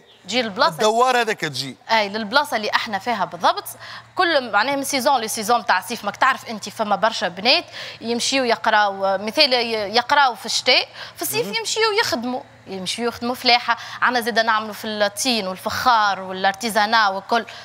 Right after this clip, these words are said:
Speaker 1: فما بنات تعرف تعمل، فما بنات تمشي للفلاحه، فما بنات تمشي باش تعاون روحها، تجي لتونس لهنا باش تعاون روحها كشهرين وثلاثه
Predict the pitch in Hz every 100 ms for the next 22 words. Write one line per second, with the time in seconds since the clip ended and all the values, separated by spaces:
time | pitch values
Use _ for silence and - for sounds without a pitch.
0 | - 302 302 262 370 370 370 302 - 262
1 | 220 196 190 - 262 233 294 - 262 247
2 | 214 - 240 233 190 - - - 269 277
3 | 269 392 403 392 269 226 - 247 233 -
4 | - - 277 330 302 277 339 247 202 240
5 | - 285 226 - 226 220 - 214 233 226
6 | 226 269 262 220 214 220 214 247 202 185
7 | 311 381